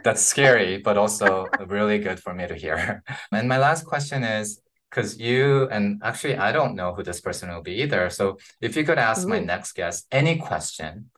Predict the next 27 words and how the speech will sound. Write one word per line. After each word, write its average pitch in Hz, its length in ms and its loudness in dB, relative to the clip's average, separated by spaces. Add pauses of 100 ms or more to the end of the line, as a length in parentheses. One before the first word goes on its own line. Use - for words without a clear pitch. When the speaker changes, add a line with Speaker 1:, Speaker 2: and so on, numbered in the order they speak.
(240)
Speaker 1:
about 90 300 2
teaching 104 480 -2
of 82 160 -4
D 90 200 -4
E 87 60 0
I 85 120 -2
topics, 131 640 -10 (440)
it 101 80 -8
can 104 140 -2
be 95 80 0
a 87 60 0
fun 131 320 2
one. 123 200 2
It 101 80 -2
can 98 120 -6
be 90 120 -6
a 87 80 -4
really 92 240 -2
difficult 87 480 -8
question 101 380 -6
'cause 95 220 -8
you 101 120 -2
don't 120 160 4
have 104 140 0
to - 100 -2
answer 82 320 -4
it. 107 280 -6